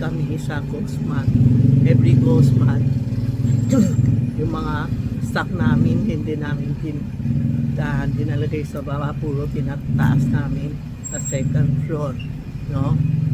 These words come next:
Kaya mag-ingat tayo sa lahat ng, na lugar na malapit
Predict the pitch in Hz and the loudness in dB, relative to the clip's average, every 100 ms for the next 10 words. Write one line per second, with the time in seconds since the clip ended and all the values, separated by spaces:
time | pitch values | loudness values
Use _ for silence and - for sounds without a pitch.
0 | - - - - - - 151 147 160 156 | -2 -4 -6 -8 -10 -8 -4 -2 -2 -4
1 | - 147 147 147 - 147 139 143 - 147 | -4 -4 -4 -6 -6 -4 -4 -2 0 0
2 | - 143 143 143 - - - - - - | 0 0 0 0 -2 -2 -4 -6 -8 -8
3 | - - - 139 139 135 143 156 147 151 | -6 -4 -4 -4 -2 -2 -2 -2 -4 -4
4 | 151 147 156 151 139 135 143 143 - - | -4 -2 -2 -2 -2 -2 -2 -2 -2 -2
5 | - 143 147 151 - 160 | -2 -2 0 -2 -4 -6